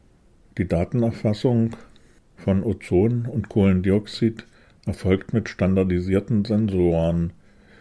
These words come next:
die auf schnelle Reaktion, hohe Empfindlichkeit und eine große Erfassungsbreite ausgerichtet sind. Die drahtlose Übertragung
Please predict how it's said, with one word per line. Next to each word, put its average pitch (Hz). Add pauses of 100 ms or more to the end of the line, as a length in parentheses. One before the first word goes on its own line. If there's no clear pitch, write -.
(280)
die 98
auf 85
schnelle 101
Reaktion, 92 (680)
hohe 95
Empfindlichkeit 110 (340)
und 107
eine 98
große 90
Erfassungsbreite 90
ausgerichtet 92
sind. 87 (840)
Die 107
drahtlose 110
Übertragung 101